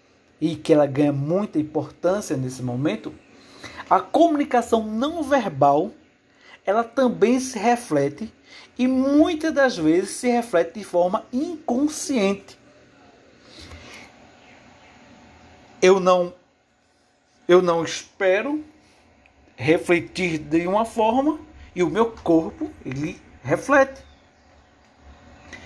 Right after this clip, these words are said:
O nosso corpo, ele fala.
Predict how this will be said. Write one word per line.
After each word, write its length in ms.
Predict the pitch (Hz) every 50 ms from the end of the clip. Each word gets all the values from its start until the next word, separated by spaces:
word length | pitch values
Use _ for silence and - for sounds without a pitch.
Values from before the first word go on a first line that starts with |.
| - - - - -
O 100 | - 247
nosso 360 | 262 294 320 320 311 - 320 302
corpo, 640 | 311 262 262 277 302 302 302 - 311 320 - - - - _ _
ele 180 | - 254 294 302
fala. 520 | 302 - - 190 147 127 117 98 107 110